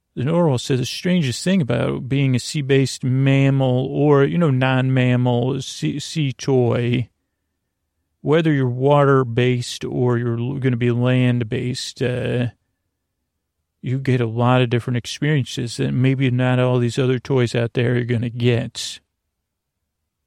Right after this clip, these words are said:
And they said, "What, what do you mean?" And then, like, the Norwal got distracted and explained the sea to-, like, the tub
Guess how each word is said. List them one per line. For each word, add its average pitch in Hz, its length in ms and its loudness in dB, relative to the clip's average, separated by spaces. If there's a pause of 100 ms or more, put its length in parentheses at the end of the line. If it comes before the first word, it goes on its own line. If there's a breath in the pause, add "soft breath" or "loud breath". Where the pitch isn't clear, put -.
And 127 160 -2
they 123 80 0
said, 123 180 -4
"What, 123 440 0
what 120 120 -2
do 117 40 0
you 120 60 0
mean?" 127 260 4
And 123 160 0
then, 135 420 0
like, 123 220 0
the 131 140 -2
Norwal 127 440 0
got 117 160 -4
distracted 147 520 -2
and 123 80 -2
explained 127 480 -4
the 131 200 -6
sea - 520 -6
to-, 156 200 -6
like, 127 320 -2
the 131 400 -6
tub 160 320 0